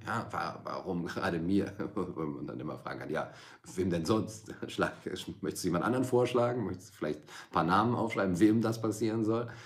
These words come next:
Wen schlägst du vor?“ Ja, warum gerade mir? Ne? Dieses Gefühl, unfair behandelt worden zu sein. Aber das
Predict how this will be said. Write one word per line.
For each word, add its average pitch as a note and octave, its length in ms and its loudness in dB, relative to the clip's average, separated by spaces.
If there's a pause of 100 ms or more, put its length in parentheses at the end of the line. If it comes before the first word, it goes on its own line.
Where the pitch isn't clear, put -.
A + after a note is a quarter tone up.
Wen F#2 140 0
schlägst G2+ 320 0
du G#2+ 40 0
vor?“ - 320 -6 (360)
Ja, A2 200 6
warum G#2+ 300 2
gerade F#2+ 300 0
mir? G#2+ 220 0
Ne? F2 200 -6
Dieses D2 380 -6 (140)
Gefühl, F#2 320 -4
unfair F#2 320 -2
behandelt D#2 420 -4
worden A#1 220 -12
zu - 140 -20
sein. A#1 360 -10 (680)
Aber G2 400 2
das - 300 -4